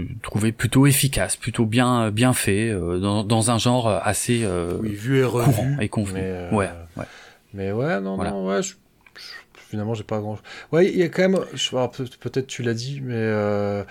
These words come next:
Speaker 2: il y a
Speaker 1: Hmm.
Speaker 2: quand même aussi un peu un côté social, parce qu'il y a, voilà, dans sa famille à elle,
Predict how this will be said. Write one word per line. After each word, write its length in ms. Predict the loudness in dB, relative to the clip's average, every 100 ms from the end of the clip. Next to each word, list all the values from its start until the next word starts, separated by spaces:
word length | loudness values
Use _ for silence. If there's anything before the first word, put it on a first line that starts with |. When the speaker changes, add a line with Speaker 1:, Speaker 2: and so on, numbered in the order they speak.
| 2
Speaker 2:
il 60 | 4
y 40 |
a 60 | 4
Speaker 1:
Hmm. 20 |
Speaker 2:
quand 100 | 6
même 80 | 4
aussi 200 | 4 2
un 80 | 0
peu 180 | 2 0
un 100 | 0
côté 240 | -2 -2
social, 500 | -2 -2 0 2 2
parce 200 | 0 -4
qu'il 180 | -2 0
y 80 | 2
a, 220 | 2 0
voilà, 300 | 2 2 0 -8 -16 0
dans 180 | 2 4
sa 180 | 4 2
famille 380 | 2 2 4
à 80 | 4
elle, 360 | 4 4 4